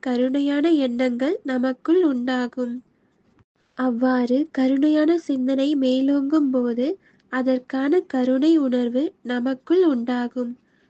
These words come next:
இவ்வாறு அன்பு கருணை நம்முள் உண்டாகி பெருகவே கருணையான செயலை நாம் செய்கின்றோம். அந்த உயிரிரக்க செயல் மூலம்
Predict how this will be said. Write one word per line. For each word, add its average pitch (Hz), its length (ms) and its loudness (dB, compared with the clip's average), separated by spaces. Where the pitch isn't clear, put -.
இவ்வாறு 254 880 0
அன்பு 254 520 0
கருணை 254 600 0
நம்முள் 254 460 2
உண்டாகி 254 600 0
பெருகவே 247 720 -2
கருணையான 311 760 2
செயலை 262 600 0
நாம் 311 220 -2
செய்கின்றோம். 247 760 -2
அந்த 262 460 2
உயிரிரக்க 277 760 2
செயல் 269 500 0
மூலம் 247 440 0